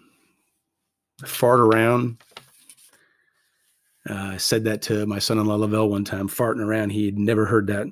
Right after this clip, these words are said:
expression before. So I had to explain to him it meant just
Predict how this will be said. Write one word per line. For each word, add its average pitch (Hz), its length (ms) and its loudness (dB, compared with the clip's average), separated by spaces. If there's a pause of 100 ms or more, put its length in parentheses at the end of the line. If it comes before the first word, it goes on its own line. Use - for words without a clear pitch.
expression - 480 0
before. 101 400 -4 (840)
So - 180 -6
I 101 40 -2
had 110 140 2
to 107 60 4
explain 104 340 -4
to 104 40 -2
him 107 60 -2
it 101 60 -2
meant 107 220 -4
just 104 260 -6